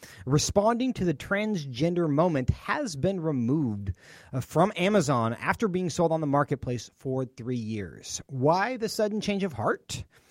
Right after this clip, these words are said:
Well, Amazon announced that it will not be selling books that paint transgenderism and other L G B T identities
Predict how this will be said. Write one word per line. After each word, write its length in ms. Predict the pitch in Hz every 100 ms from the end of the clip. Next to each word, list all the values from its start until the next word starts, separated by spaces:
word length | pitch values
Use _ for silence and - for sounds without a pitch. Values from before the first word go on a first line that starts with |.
| - -
Well, 160 | 151 160
Amazon 400 | 185 226 190 220
announced 380 | 220 151 151 -
that 100 | 165
it 60 | 156
will 120 | 165
not 340 | 151 151 -
be 120 | 254
selling 540 | 240 - 185 147 156 131
books 520 | 139 123 110 - -
that 280 | 170 143 -
paint 360 | - 262 -
transgenderism 1000 | - - 202 214 151 170 123 101 101 208 - _ -
and 100 | 151
other 200 | 170 196
L 160 | 165 196
G 240 | 165 143
B 240 | 160 143 165
T 260 | - 160 -
identities 680 | 147 131 123 123 143 135